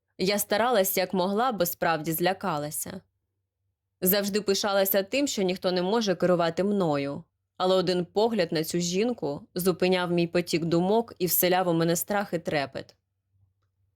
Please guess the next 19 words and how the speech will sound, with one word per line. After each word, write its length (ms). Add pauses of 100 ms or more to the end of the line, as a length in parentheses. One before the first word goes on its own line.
(240)
Неліда 400
міцно 420
стукнула 500
мене 240
по 120
тім'ї 360
пальцями. 640 (560)
Це 200
протверезило 840
мене 260
так 160
само 320
легко, 480
як 360
її 220
крик 460 (160)
вивів 440
з 80
рівноваги. 720